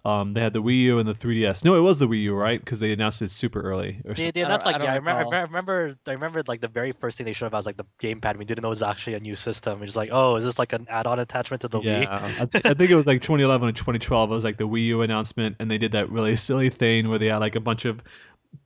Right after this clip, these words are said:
Speaker 1: people on the wall playing with their consoles. It was really bizarre. Um, but, like, I, uh, Sunday, was it Sun-, uh, th-, sorry, Thursday,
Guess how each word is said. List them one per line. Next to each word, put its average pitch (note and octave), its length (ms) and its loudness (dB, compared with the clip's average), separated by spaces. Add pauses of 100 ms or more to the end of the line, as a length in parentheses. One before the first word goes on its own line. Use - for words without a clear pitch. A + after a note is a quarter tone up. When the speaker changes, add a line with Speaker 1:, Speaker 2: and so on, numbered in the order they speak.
(240)
Speaker 1:
people B2+ 280 0
on B2 140 2
the B2 100 4
wall A#2 400 6
playing A#2+ 480 0
with A#2 180 -4
their G#2+ 300 -2 (160)
consoles. A2 400 -2
It D3+ 60 6
was B2+ 180 8
really G2+ 220 2
bizarre. F#2+ 360 0 (360)
Um, A2 520 2 (140)
but, A#2+ 200 2
like, A2 280 0
I, G#2+ 380 2 (120)
uh, G#2 380 -2
Sunday, G#2+ 580 2 (1040)
was C#3 120 -10
it C#3 100 -8
Sun-, C3+ 180 -2
uh, C3 140 6
th-, B2 140 -4
sorry, A2 160 2
Thursday, B2 580 4